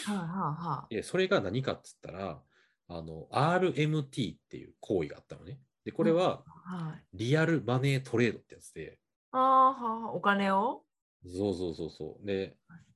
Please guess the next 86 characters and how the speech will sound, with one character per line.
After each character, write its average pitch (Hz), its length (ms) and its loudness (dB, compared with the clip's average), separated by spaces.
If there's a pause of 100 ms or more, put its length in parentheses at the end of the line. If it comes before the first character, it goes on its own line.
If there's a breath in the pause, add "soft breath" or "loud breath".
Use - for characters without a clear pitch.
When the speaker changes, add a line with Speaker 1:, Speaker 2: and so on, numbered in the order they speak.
(420)
Speaker 2:
そ 123 100 -4
の 117 80 -2
オ 143 100 6
ン 160 140 0
ラ 156 160 4
イ 151 120 0
ン 147 120 -2
ゲ 139 200 2
ー 139 80 -2
ム 139 80 0
内 78 240 -4
で、 95 340 0 (140)
Speaker 1:
は 180 320 -4
い。 - 40 -8
Speaker 2:
あ 87 80 -6
の、 82 380 -8
い 117 100 -4
わ 185 60 4
ゆ 170 80 2
る 92 80 -8
レ 156 200 6
ア 196 200 4
ア 190 80 6
イ 175 180 2
テ 90 120 -6
ム 76 100 -14
っ - 20 -20 (160)
て - 60 -10
い 78 40 -8
う 76 40 -10
の - 80 -16
が - 60 -20
あ - 20 -20
っ - 80 -20
て - 80 -20
さ、 - 120 -18 (340)
Speaker 1:
は 196 120 -2
い 175 80 -4
は 170 80 -8
い。 - 40 -8
Speaker 2:
な 165 80 -4
ん - 20 -8
か、 - 200 -10 (320 soft breath)
め 104 160 -2
ち 151 120 -2
ゃ 147 60 0
く 147 120 -2
ち 147 120 -4
ゃ 147 60 0
強 160 280 2
力 156 260 0
な 110 140 0
ボ 92 140 -2
ス - 200 -8
を 98 280 2 (260 soft breath)
Speaker 1:
は 190 100 0
い。 - 80 2
Speaker 2:
仲 143 140 0
間 123 160 2
で 80 280 -6
力 120 440 2
を 85 140 -4
合 98 140 2
わ 95 40 0
せ 92 140 -10
て、 113 480 2
本 123 220 -4
当 151 120 -2
に 143 140 0
何 127 300 4
十 170 240 -2 (120)
回、 90 120 0
Speaker 1:
は 82 40 -4
い。 85 60 -8
Speaker 2:
何 104 320 -4
百 156 300 0
回 123 200 0
と 107 120 -6 (180)
倒 123 220 -2
し - 80 -12
て、 101 120 -2
よ 160 220 4
う 208 80 4
や 202 100 0
く 196 160 -4
一 156 160 -4